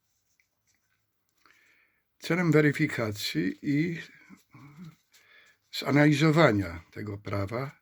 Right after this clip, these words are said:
żebyście państwo, e, wyrobili sobie zdanie, na ile będzie to narzędzie przydatne, e, w dobie rozmaitych rekomendacji, e, w analiz, e,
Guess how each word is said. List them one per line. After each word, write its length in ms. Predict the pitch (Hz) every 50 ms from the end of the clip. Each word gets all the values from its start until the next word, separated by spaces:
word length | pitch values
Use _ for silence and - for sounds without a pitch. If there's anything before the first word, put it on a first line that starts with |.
| _ _ _ - - - - _ _ - - - _ _ _ _ _ _ -
żebyście 640 | - 110 107 104 123 120 117 117 107 - - 120 107
państwo, 720 | - 120 123 127 - - - - 131 127 123 123 120 - _ -
e, 40 | 101 98 98 101 107 104
wyrobili 420 | 101 113 113 117 120 143 135 127
sobie 320 | 120 - 139 123 123 117 104
zdanie, 680 | 101 - - 113 101 98 92 85 85 95 95 101 101 - _ _ _ _ _ _ _ _ _ _ _ _ _ _ _ _ _ _ _ _ _ _ _
na 120 | - - -
ile 260 | - 147 147 180 180
będzie 360 | 139 127 135 135 117 147 143
to 160 | 139 - 139
narzędzie 560 | 123 117 117 110 101 113 110 120 110 110 113 107
przydatne, 880 | - - - 139 123 113 110 104 104 104 - 101 82 82 87 101 101 - _ _ _ _ _ _ _ _ _ _ _ _ _ _ _ _ _ _ _ _ _ -
e, 240 | 120 120 113 101
w 360 | 98 - - - - - - 98
dobie 560 | 92 101 110 113 104 101 101 98 92 90 85 - - _ _ -
rozmaitych 540 | - 104 98 104 98 101 104 101 - 104 -
rekomendacji, 960 | - 104 98 98 - 107 110 110 113 117 139 143 143 135 - - - - 120 113
e, 1500 | 104 104 - _ _ _ _ _ _ _ _ _ _ _ _ _ _ _ _ - - - 50 50 90 90 87 85 -
w 320 | - - 98 - - 101 -
analiz, 840 | - 107 104 98 104 117 131 135 127 113 107 - - - - - -
e, 120 | 156 107